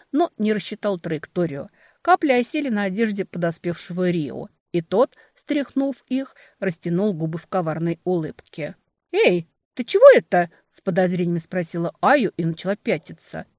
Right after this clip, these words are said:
«Я не специаль-», фразу оборвал истошный девчачий визг. Я демонстративно прикрыла уши ладонями и, слегка намочив ступни, отошла от отмели, где развернулся полноценный бой.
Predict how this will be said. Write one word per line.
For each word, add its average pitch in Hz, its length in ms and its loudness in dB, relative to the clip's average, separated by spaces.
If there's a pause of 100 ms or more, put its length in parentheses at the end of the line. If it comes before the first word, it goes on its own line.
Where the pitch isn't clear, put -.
(160)
«Я 233 240 6
не 262 140 4
специаль-», 427 500 2 (540)
фразу 311 540 0
оборвал 214 540 0
истошный 190 640 -4
девчачий 151 640 -8
визг. - 520 -12 (320)
Я 320 200 2
демонстративно 226 760 -2
прикрыла 170 440 -6
уши 156 280 -10
ладонями 220 640 0
и, 233 80 -4
слегка 262 480 -4
намочив 165 460 -4
ступни, 262 540 -4 (280)
отошла 339 520 0
от - 160 -8
отмели, 196 500 -2
где 185 220 -4
развернулся 170 640 -4
полноценный 170 680 -4
бой. 147 420 -6